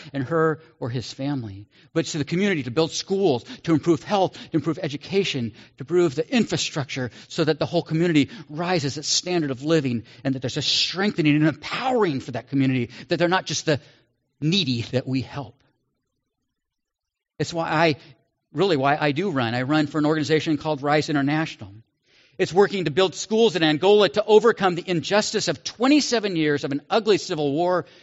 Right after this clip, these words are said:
in Angola that did away with everything, following on the heels of five hundred years of an oppressive colonialism. It's an injustice, and we're trying to fix it by getting kids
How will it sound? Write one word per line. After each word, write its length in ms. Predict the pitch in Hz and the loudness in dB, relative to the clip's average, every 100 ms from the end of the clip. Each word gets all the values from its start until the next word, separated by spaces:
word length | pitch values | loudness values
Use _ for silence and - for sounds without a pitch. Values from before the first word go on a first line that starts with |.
| _ | _
in 140 | 139 127 | -4 -2
Angola 440 | 127 127 127 120 | 0 -2 -4 -2
that 220 | 120 123 _ _ _ _ _ | -4 -6 _ _ _ _ _
did 120 | 143 151 | -2 0
away 200 | 143 131 | 2 2
with 160 | 117 | 0
everything, 540 | 147 175 113 104 98 107 - | 0 -2 -4 -8 -14 -16 -20
following 580 | - - 214 226 190 160 | -20 -2 0 2 4 4
on 80 | 151 | 4
the 80 | 147 | 2
heels 220 | 160 143 | 0 0
of 100 | 139 | -2
five 540 | - _ 202 233 247 | -8 _ -2 2 2
hundred 480 | 165 190 202 147 131 | 0 -4 -4 -2 -2
years 800 | 123 151 220 214 143 101 98 - - _ _ _ _ _ - | -4 -6 -2 0 -2 -4 -10 -14 -16 _ _ _ _ _ -8
of 100 | 123 | -4
an 60 | |
oppressive 600 | 117 - - 170 - 120 | -6 -6 -6 -4 -4 -8
colonialism. 760 | - 120 123 107 87 78 - - _ _ _ _ _ _ _ _ _ _ _ _ _ _ _ _ | -10 -8 -4 -4 -6 -14 -20 -20 _ _ _ _ _ _ _ _ _ _ _ _ _ _ _ _
It's 120 | 120 135 | -10 -8
an 80 | 139 | 0
injustice, 680 | 170 156 165 170 - 127 | 0 2 0 0 -2 -2
and 80 | 135 | -2
we're 80 | 143 | -2
trying 240 | 143 170 | -2 -2
to 60 | 127 | -4
fix 480 | - - - - - | -6 -8 -4 -4 -4
it 180 | 127 - | -4 -4
by 80 | |
getting 260 | 131 160 147 | -2 2 2
kids 300 | - 143 - | 0 -4 -4